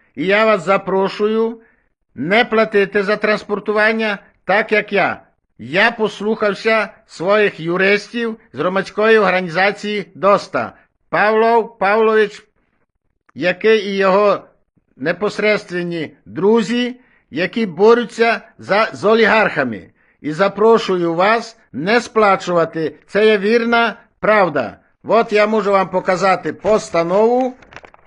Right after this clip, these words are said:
якщо буде видно на камеру, яка сьогодні я її отримав.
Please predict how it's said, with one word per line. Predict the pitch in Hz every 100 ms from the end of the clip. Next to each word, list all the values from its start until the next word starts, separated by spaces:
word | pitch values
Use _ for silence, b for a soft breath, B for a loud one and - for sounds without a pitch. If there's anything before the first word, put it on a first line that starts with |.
| _ _ _ _ _ _ _
якщо | - 180 - 220
буде | 214 214 208
видно | 214 196 208
на | 202
камеру, | 202 214 214 214 202 196 - _ _ -
яка | 165 180 214 214
сьогодні | 220 196 208 220 214 214 196 -
я | - 165 202 202
її | 180 185 202 214
отримав. | 185 180 190 160 123